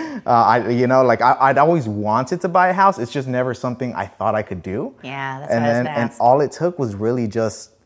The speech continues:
Speaker 1: the, the approach, the question, and then the curiosity and talking to a lender. And, um,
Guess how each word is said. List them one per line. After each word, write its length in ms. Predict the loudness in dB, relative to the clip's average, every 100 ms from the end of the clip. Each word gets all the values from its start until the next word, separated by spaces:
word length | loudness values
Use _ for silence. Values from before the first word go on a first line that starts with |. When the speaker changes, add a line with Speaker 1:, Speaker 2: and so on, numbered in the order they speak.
| -12
Speaker 1:
the, 260 | -8 -4 -4 -6
the 180 | -6 -4
approach, 560 | -4 0 2 2 0 -8
the 100 | -4
question, 640 | 0 0 0 -6 -6 -6 -6
and 160 | -4
then 140 | -4 -4
the 80 |
curiosity 720 | -6 -6 -2 0 -2 -4 -8 -8
and 120 | -8
talking 320 | -6 -6 -8
to 140 | -8 -8
a 40 |
lender. 440 | -6 -6 -6 -6 -8
And, 300 | -10 -8 -8
um, 540 | -8 -8 -10 -12 -16